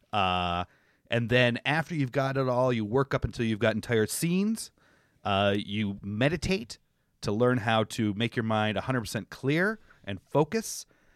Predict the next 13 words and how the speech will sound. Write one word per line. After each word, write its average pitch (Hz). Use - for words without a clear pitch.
Uh, 104
you 107
need 127
to 135
open 165
your 165
mind 143
and 113
believe 123
you 143
can 131
do 104
it. 101